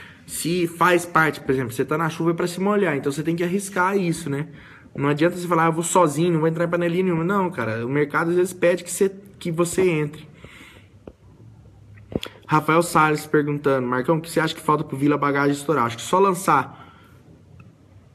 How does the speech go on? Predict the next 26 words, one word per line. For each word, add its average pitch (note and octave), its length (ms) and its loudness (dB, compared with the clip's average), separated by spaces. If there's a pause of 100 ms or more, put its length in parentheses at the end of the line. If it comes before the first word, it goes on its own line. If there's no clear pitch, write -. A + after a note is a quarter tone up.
(160)
só - 200 2
lançar F3 520 4
o, A#2+ 520 2 (320)
o, G#2 440 0 (880)
o - 40 -8
D C3 140 6
V C#3 200 4
D C#3 100 2
novo, D3 480 2
fazer D#3+ 200 0
um D#3 80 0
trabalho C#3+ 440 0 (220)
forte C#3+ 580 2
em C3 40 -2
nível C3 300 0
nacional, C3 640 0
que D3+ 120 -2
eu D#3+ 100 0
acho D3+ 200 -2
que E3+ 120 -4
estoura, C#3+ 420 0
sim. A2 260 -8 (1200)
Wilson E3 460 0
de D3 100 -2
Paula C#3 480 4
Silva. B2 600 2